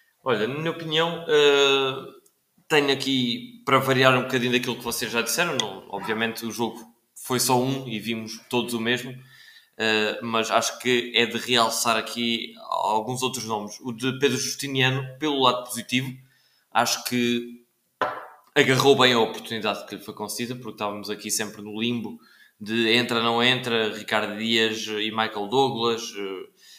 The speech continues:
eh, havia as soluções de Justiniano, de João Tiago, de, et cetera.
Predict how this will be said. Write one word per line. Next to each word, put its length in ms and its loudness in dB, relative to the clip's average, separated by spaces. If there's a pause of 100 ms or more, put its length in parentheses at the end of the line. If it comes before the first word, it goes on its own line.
(200)
eh, 60 -4
havia 280 -2
as 100 -6
soluções 480 -6
de 60 -16
Justiniano, 560 -4
de 80 -12
João 220 -12
Tiago, 640 0
de, 240 -20 (260)
et 140 -16
cetera. 420 -2